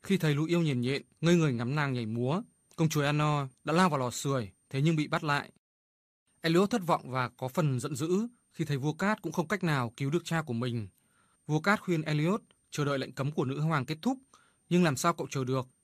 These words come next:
khi tính mạng của cha chỉ còn có ba tháng. Elliot,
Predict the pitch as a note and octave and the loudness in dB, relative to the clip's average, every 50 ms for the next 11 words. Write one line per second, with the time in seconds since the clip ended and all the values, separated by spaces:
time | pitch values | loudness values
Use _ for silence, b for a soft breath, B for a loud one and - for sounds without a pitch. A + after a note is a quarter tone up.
0 | _ - - F#3+ F3+ F3+ D3+ D#3 E3+ D#3+ D3 B2 B2+ - - D#3+ D#3 D#3 D#3 D3 | _ -6 -4 -2 0 0 2 2 2 0 0 -4 -6 -4 0 0 2 2 2 0
1 | C#3 - - C3+ - B2+ A#2+ - A#2+ B2+ D3+ E3 D#3+ D#3 C#3+ C#3 C3+ C3+ C#3+ E3 | -2 -4 -8 -6 -4 -4 -4 -2 -2 0 0 0 0 -2 -2 -2 -2 -2 -2 -2
2 | A3+ - _ _ b b b b b b b b b - D3 D3 D3+ E3+ G3 A3 | -4 -6 _ _ b b b b b b b b b -4 -2 2 2 4 2 2
3 | A#3+ | 0